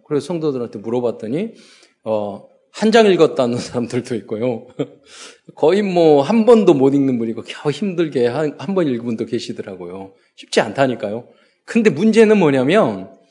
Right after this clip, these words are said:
읽으면 읽을수록 헷갈리는 거예요. 이게 구원을 행하라는 건지,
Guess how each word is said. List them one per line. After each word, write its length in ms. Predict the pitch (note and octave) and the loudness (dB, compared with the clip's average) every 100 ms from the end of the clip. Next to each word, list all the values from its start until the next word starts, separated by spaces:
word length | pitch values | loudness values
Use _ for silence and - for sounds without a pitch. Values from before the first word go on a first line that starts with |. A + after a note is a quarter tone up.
| _ _ _ _ _ _ _ | _ _ _ _ _ _ _
읽으면 580 | E3+ G3 G#3+ F#3+ G#3 G3 | -2 0 2 2 4 4
읽을수록 600 | E3+ D3+ F3 F3 - B2+ | 2 2 2 2 -2 -2
헷갈리는 500 | D3 D3+ C#3 B2 G#2+ | -2 -2 0 0 -4
거예요. 300 | F#2+ F2+ F2+ | -8 -12 -14
이게 200 | F2+ G#2+ | -12 -12
구원을 580 | - - G2 G2 G2 F#2 | -12 -12 -8 -8 -10 -12
행하라는 680 | - D#3 C3 A2+ G#2 G2+ G2+ | -8 -6 -6 -8 -10 -12 -14
건지, 580 | F#2+ F#2+ F#2 - G2+ | -14 -16 -18 -16 -16